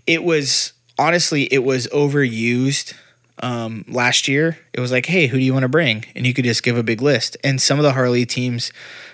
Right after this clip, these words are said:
brought people that had no business being there. Um, and they, but, you know, at the same time, they got forty people,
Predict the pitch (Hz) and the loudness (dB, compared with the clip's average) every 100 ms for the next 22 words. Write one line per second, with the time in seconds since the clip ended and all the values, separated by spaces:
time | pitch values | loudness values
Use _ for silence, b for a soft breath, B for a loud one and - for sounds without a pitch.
0 | B - 127 - - 123 123 120 - - | B 0 0 0 0 0 0 0 0 0
1 | 120 104 113 113 117 127 120 120 123 - | 0 -2 -4 -4 0 2 2 0 -2 -2
2 | 117 113 107 92 67 104 - B B B | -2 -2 -2 -4 -4 -6 -10 B B B
3 | B B - 123 123 117 113 110 B B | B B -4 0 2 2 0 -4 B B
4 | - 139 139 135 - - - - 151 165 | -2 0 2 0 -4 -6 -6 -6 -2 0
5 | 175 190 185 - - 160 165 147 143 139 | 2 0 0 -2 0 0 0 0 0 0
6 | 131 - 151 135 117 - 170 135 120 113 | -2 -2 0 0 0 0 0 2 2 0